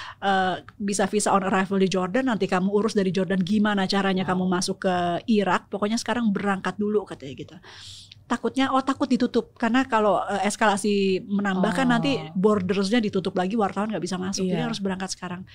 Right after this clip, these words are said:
Speaker 1: Ibu saya tuh luar biasa, ayah saya udah nggak ada. Ketika itu ibu saya luar biasa, eh, saya bilangin, "Ma, saya mau berangkat ke Irak." Eh, kaget dong dia. Tapi saya nggak kasih ruang untuk kaget terlalu banyak. "Eh, berangkatnya malam ini, eh,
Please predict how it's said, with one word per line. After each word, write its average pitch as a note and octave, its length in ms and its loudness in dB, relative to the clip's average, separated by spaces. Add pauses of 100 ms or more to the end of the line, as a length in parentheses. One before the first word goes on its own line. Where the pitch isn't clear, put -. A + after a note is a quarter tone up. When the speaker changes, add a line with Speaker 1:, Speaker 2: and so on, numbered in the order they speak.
(200)
Speaker 1:
Ibu F#3+ 240 0
saya G#3 240 0
tuh B3+ 100 -8
luar G3 380 2
biasa, F3+ 580 -2
ayah F3+ 220 -4
saya A3+ 160 -4
udah F#3+ 160 0
nggak D#3+ 180 -6
ada. F#3+ 160 -12
Ketika F3+ 300 -6
itu G#3 100 -8
ibu F#3 140 -4
saya F#3+ 180 0
luar F#3+ 220 0
biasa, D#3+ 320 -6 (160)
eh, E3+ 460 -8
saya F3+ 200 -4
bilangin, F#3 460 -4
"Ma, B3 240 -4 (320)
saya - 160 -8
mau B3 120 2
berangkat F3 360 -2
ke F3 60 -6
Irak." E3 340 -6 (300)
Eh, F3 340 -4
kaget F3 320 -6
dong G#3 240 -6
dia. F#3+ 240 -6 (300)
Tapi A3+ 200 -6
saya C4+ 220 0
nggak G3+ 140 0
kasih G#3 240 0
ruang G#3+ 240 0
untuk G#3+ 160 -2
kaget G3+ 260 0
terlalu G3 240 0
banyak. G#3+ 240 -2
"Eh, G#3 140 -2
berangkatnya G#3 400 0
malam G#3+ 240 2
ini, G3 340 0
eh, G3+ 200 -2